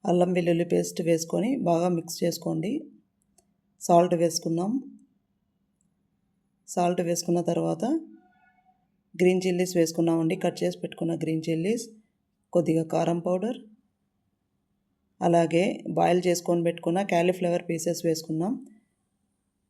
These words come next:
ఇక్కడ గరం మసాలా, ధనియా పౌడర్, మిరియాల పొడి వేసే వీడియో స్కిప్ అయిందండి, మీరు వేసుకోండి.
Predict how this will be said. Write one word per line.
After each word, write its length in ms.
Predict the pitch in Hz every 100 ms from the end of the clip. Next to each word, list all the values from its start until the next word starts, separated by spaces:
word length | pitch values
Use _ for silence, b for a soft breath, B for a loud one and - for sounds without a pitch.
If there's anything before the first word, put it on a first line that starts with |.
| _ _ _ _
ఇక్కడ 260 | 175 - 165 - - - 156
గరం 220 | 165 175 180
మసాలా, 460 | 180 180 170 175 226 -
ధనియా 260 | 175 170 185
పౌడర్, 420 | 185 170 170 - 170
మిరియాల 340 | 170 165 170 180
పొడి 240 | 175 165
వేసే 320 | 175 165 175
వీడియో 320 | 160 160 165
స్కిప్ 320 | 202 - - 180
అయిందండి, 420 | 170 165 160 220 320
మీరు 240 | 175 170
వేసుకోండి. 500 | 160 160 - 165 160